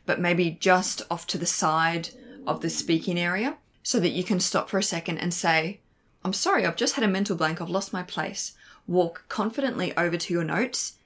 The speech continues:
have a look. "Yep, I know where I am." Back to the middle of wherever you are speaking and continue. The key here is to do it with confidence.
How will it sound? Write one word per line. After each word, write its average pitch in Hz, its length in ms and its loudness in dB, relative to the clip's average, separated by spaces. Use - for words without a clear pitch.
have 185 160 0
a 180 60 6
look. - 380 0
"Yep, 214 260 0
I 180 80 0
know 175 200 0
where 170 100 0
I 170 100 2
am." 180 320 -2
Back 277 220 4
to 254 120 2
the 202 80 6
middle 180 260 4
of 165 400 -2
wherever 165 320 2
you 165 100 4
are 170 40 0
speaking 175 500 0
and 185 200 4
continue. 156 540 -2
The 202 100 6
key 233 260 6
here 202 280 2
is - 160 0
to 214 100 4
do 175 240 4
it 196 160 2
with 170 280 0
confidence. - 680 -4